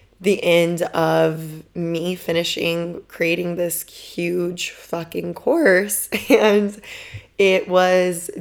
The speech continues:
definitely filled with lessons this trip, because I went into this trip, you know, after such a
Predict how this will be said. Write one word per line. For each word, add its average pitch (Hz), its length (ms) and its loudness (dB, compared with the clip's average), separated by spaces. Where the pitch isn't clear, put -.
definitely 262 920 -2
filled 185 840 4
with 165 220 0
lessons - 520 -6
this - 220 -6
trip, - 380 -10
because 175 640 -4
I 202 120 0
went 180 300 -2
into 165 280 -6
this 170 240 -2
trip, 160 520 -4
you 165 140 -12
know, 160 340 -2
after 185 360 0
such - 880 -6
a 165 840 0